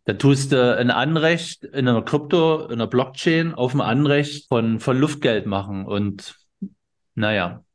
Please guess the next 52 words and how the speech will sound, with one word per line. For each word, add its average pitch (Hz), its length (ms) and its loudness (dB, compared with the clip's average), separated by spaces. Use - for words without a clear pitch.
Aber 131 280 0
gut, 160 300 0
de-, 123 220 0
der 123 100 0
Punkt 160 340 0
ist, 151 300 -4
wir - 160 2
denken 165 300 0
in 180 100 0
dem 170 220 0
Geld, 180 340 -2
weil - 120 0
ich - 100 -2
hatte - 160 0
ja 160 40 4
mal 143 380 4
den, 117 800 0
äh, 110 140 -8
ich 110 140 -4
hatte 135 160 0
mal 131 120 2
jemand 127 280 4
im 123 100 2
Interview 165 540 4
und 117 160 0
den 127 120 2
habe 131 140 -2
ich - 80 -10
gefragt, 135 400 -2
„Was 135 140 -4
ist 131 160 -6
ein 139 100 0
Geld?“ 139 480 2
Und 131 160 -4
der 127 100 2
hat 135 140 -2
dann 135 140 0
eine 123 100 -2
recht 123 300 -4
einfache 165 360 0
Definition 165 680 0
gehabt 147 440 -2
und 127 140 -6
der 120 80 0
hat 123 160 -2
gesagt, 127 400 -2
„Geld 147 340 2
ist - 260 -4
das, 160 360 0
in 131 280 -2
was 131 260 0
du 156 460 2